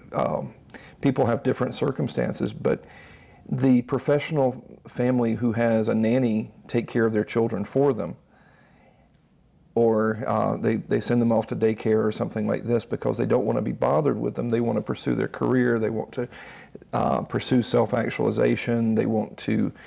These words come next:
uh, enjoy themselves. That seems to be more selfish than what you do.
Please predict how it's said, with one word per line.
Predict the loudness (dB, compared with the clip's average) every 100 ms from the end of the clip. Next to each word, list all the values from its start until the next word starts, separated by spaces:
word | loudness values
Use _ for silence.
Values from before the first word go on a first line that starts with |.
| -20 -20 -20 -4
uh, | -2 0
enjoy | 2 2 4 4 2
themselves. | -2 -2 0 2 2 0 -4 -18 _ _ _ _ _ _ _ _ -20 _ _ _ _ _ _ _ _ _ _
That | -2 -2
seems | 0 0 0
to | -2
be | 0 2
more | 2 0
selfish | 2 0 2 -2 -2
than | -4 -2 -2 0
what | 0
you | 2 0
do. | 0 -6